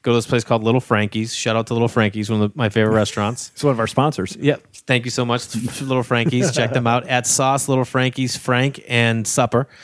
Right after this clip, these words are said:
Speaker 1: He's got four spots. And <laughs> he does this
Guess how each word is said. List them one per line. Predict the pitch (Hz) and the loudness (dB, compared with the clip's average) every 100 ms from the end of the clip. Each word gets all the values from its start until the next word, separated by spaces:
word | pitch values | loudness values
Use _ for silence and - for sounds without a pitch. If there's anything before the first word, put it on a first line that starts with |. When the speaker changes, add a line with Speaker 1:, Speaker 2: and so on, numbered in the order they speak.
| - - - - | -20 -20 -20 -10
Speaker 1:
He's | 127 | -4
got | 117 104 | -4 -4
four | 117 104 | -6 -6
spots. | 107 101 - - _ _ _ - - | -6 -6 -8 -18 _ _ _ -20 -6
And | 139 123 123 117 | -2 0 -2 -6
<laughs> | - 165 - - | -6 -4 -6 -8
he | 123 143 | -4 0
does | 131 | 0
this | 131 120 | 0 -4